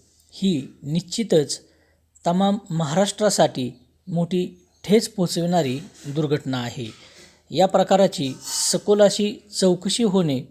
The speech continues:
ही गरजेची आहे. याबाबतच्या मागण्या आता होऊ लागल्या आहेत. दरम्यान, सदरचा पुतळा हा राज्य सरकारने नव्हे, तर भारतीय नौदलाने उभारला होता,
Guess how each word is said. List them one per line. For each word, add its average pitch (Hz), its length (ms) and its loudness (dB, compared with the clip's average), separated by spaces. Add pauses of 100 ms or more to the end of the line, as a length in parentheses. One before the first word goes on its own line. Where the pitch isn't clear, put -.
(480)
ही - 380 -2 (120)
गरजेची 147 400 0
आहे. 120 260 -4 (560)
याबाबतच्या 175 640 4
मागण्या 170 380 2
आता 135 280 0 (240)
होऊ 165 220 2
लागल्या 135 320 4
आहेत. 120 220 -6 (540)
दरम्यान, 180 400 2 (400)
सदरचा 220 500 2
पुतळा 170 380 2
हा 151 260 2 (200)
राज्य 160 420 2
सरकारने 190 600 2
नव्हे, 147 360 -2 (160)
तर 170 100 6
भारतीय 208 600 4 (160)
नौदलाने 180 640 6
उभारला 156 380 4
होता, 147 400 -2